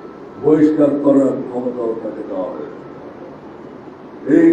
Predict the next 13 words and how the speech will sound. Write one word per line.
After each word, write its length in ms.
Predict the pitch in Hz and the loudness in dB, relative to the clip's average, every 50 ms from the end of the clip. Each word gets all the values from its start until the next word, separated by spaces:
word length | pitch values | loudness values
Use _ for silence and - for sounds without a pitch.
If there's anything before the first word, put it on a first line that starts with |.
| - 330 320 | 6 4 4
ক্ষমতাগুলো 560 | 147 147 151 160 160 156 160 151 151 156 165 - 196 185 | 2 4 4 4 6 6 4 4 4 4 4 2 2 2
আগেও 260 | 143 147 170 175 175 170 - - | 2 2 4 4 2 2 0 0
ছিল, 160 | 165 160 160 160 160 160 160 - - - - - - - - - - - - | 0 4 4 4 4 4 2 -2 -4 -8 -10 -14 -16 -16 -18 -18 -16 -4 0
কিন্তু 340 | - 151 151 - - - - 311 302 302 - - - - - - - - - - - - | 2 2 4 4 4 6 6 8 8 6 4 2 -2 -6 -10 -12 -16 -16 -16 -16 -4 2
কেউ 180 | 147 156 160 160 147 143 131 147 | 4 6 6 6 6 4 4 4
এই 80 | 151 151 - | 4 2 2
ক্ষমতা 420 | - 147 151 151 - - 139 135 131 131 - - - - - - - - - - - - - - - - - - - - - - - - - - - - - - - - - - 151 147 135 135 - 117 117 - - - - - - - - - - - - - - - - - - 185 | 4 4 4 4 4 4 4 4 4 4 2 -2 -6 -10 -16 -18 -18 -18 -18 -20 -20 -20 -18 -18 -18 -16 -16 -18 -18 -18 -18 -18 -18 -18 -20 -20 -20 -20 -20 -20 -20 -20 -18 -18 -18 -18 -16 -16 -16 -18 -18 -18 -20 -20 -20 -20 -20 -20 -20 -20 -20 -20 -20 -20 -20 -10 -4 0 2 4
এইভাবে 460 | 185 185 165 147 151 156 143 131 - - - - - - - - - - - - - - - - - - - - - - - - - - - - - - - - - - - - - - | 4 4 4 4 4 4 4 2 0 -2 -4 -8 -12 -14 -16 -20 -20 -20 -20 -20 -18 -18 -18 -18 -18 -18 -18 -18 -18 -18 -18 -18 -18 -18 -18 -18 -18 -18 -18 -18 -18 -18 -20 -20 -18 -8
স্বৈরতান্ত্রিক 840 | - - 170 170 170 170 170 165 151 156 - - - 175 170 165 - - - - - - - - - - - - - - 285 | -2 0 4 6 6 8 8 6 6 4 2 2 4 4 6 6 6 4 4 2 -4 -6 -10 -12 -14 -18 -20 -12 -4 0 2
উপায়ে 320 | - - - 311 - - - - - - - - - - - - - - - - - - - - - - - - - | 4 6 6 6 6 4 2 0 -4 -8 -12 -16 -18 -18 -18 -18 -18 -18 -18 -18 -18 -18 -18 -16 -16 -16 -16 -8 -2
কখনো 280 | 139 139 143 151 151 147 135 143 | 0 0 2 2 2 2 2 2
ব্যবহার 300 | 131 131 135 147 147 151 151 151 | 2 4 6 6 8 8 8 8
করেননি। 380 | 151 151 151 151 - 151 151 | 6 6 6 6 4 2 0